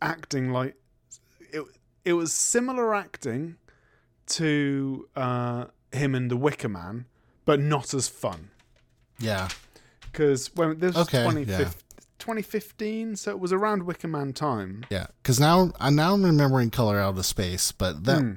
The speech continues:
Speaker 2: I, I don't, it didn't, that wasn't quite a horror movie.
Speaker 1: Right, yeah.
Speaker 2: Um,
Speaker 1: But
Speaker 2: wow,
Speaker 1: yeah.
Speaker 2: that sucks, 'cause I,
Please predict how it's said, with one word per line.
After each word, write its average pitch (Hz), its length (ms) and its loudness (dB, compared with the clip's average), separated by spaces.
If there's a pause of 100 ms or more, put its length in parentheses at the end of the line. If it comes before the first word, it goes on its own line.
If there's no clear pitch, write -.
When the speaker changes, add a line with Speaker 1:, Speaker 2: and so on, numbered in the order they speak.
Speaker 2:
I, 139 180 -4 (260)
I 143 120 4
don't, 151 240 2 (120)
it 123 120 0
didn't, 143 360 2 (600)
that 180 140 2
wasn't 139 380 2
quite 107 560 -2 (100)
a 101 100 -4
horror 69 400 -6
movie. 67 480 -12 (600)
Speaker 1:
Right, 123 260 -6
yeah. 123 380 -2 (1300)
Speaker 2:
Um, 120 540 0 (500)
Speaker 1:
But 190 220 0
Speaker 2:
wow, 196 60 0
Speaker 1:
yeah. 208 220 6
Speaker 2:
that 147 140 2
sucks, - 320 2
'cause 147 200 2
I, 156 60 6